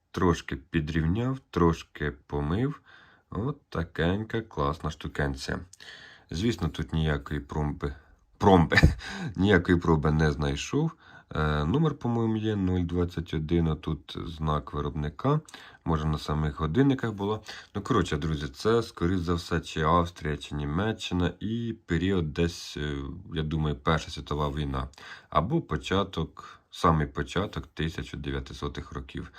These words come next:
Оце приблизно таке, я думаю. Е, ну, проба, звісно, мені здається, я ж кажу, восьмисот, а не менше. Е,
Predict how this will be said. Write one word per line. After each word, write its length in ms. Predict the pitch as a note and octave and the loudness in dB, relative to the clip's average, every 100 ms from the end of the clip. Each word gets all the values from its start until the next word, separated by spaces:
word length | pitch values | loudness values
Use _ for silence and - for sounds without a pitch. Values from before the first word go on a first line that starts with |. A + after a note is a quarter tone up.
| - - - | -20 -18 -10
Оце 220 | - - | -4 -4
приблизно 540 | F2 D2+ D#2+ E2 D#2 | -2 -2 0 0 -2
таке, 360 | C#2 C2+ C2+ C2+ | -4 -8 -6 -4
я 80 | C2 | -4
думаю. 400 | C2 C2+ C#2+ - - - - - - | -4 -6 -6 -10 -14 -14 -12 -12 2
Е, 340 | E2+ E2+ E2+ | 6 8 8
ну, 140 | F2 F#3 | 8 6
проба, 420 | - A#2 G2 E2+ | 2 2 4 4
звісно, 340 | D#2 E2+ - | 4 0 2
мені 140 | D2+ C#2+ | 0 0
здається, 380 | D2+ D2 C#2 C#2+ | -2 -4 -2 -4
я 60 | |
ж 140 | C#2 - | -6 -10
кажу, 300 | - C2+ C#2+ | -10 -6 -2
восьмисот, 680 | D#2+ E2 D#2+ C#2+ - C#2 D2+ | 0 2 0 0 -6 -4 0
а 60 | |
не 120 | F2 | 2
менше. 520 | D#2+ D2 D2+ E2 A2+ A#2 _ - - - - | 4 2 0 0 -4 -4 _ -18 -18 -12 -2
Е, 500 | D#2+ D#2 D#2 D#2 | 0 2 2 2